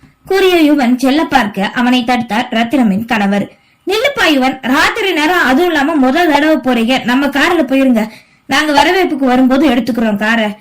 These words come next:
டிரைவர் கிட்ட சொல்றேன்." "சரிங்க சித்தப்பா, ரொம்ப தேங்க்ஸ். டிரைவர் வேண்டாம், நானே டிரைவ் பண்ணிக்கிறேனே" என்றதும் அவர்களும் சரி என்று கூடிவிட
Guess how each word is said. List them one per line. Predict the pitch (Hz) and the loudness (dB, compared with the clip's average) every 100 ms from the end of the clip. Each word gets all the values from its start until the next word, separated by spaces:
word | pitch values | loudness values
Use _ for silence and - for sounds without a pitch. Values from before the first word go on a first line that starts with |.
| _ _ | _ _
டிரைவர் | 254 320 370 320 | -2 0 0 -2
கிட்ட | 269 240 | -2 -2
சொல்றேன்." | 233 214 196 240 269 _ _ _ - | -2 -2 0 0 -2 _ _ _ -4
"சரிங்க | 311 370 359 | -2 0 -2
சித்தப்பா, | 269 220 202 185 | -2 -4 -6 -8
ரொம்ப | 190 226 311 | -2 0 0
தேங்க்ஸ். | 359 226 226 - | -2 0 -2 -2
டிரைவர் | 214 285 381 427 | -2 0 0 0
வேண்டாம், | 285 240 220 | 0 0 0
நானே | 220 277 311 | 0 0 0
டிரைவ் | 233 233 | 0 -2
பண்ணிக்கிறேனே" | 240 226 214 208 214 226 - _ _ - | 0 0 0 -2 -2 -2 -6 _ _ -6
என்றதும் | 339 339 294 233 247 | -2 0 0 0 -2
அவர்களும் | 254 339 370 294 247 | -2 0 0 0 0
சரி | 240 214 277 | -2 0 0
என்று | 277 285 | 0 0
கூடிவிட | 302 320 311 | 0 0 0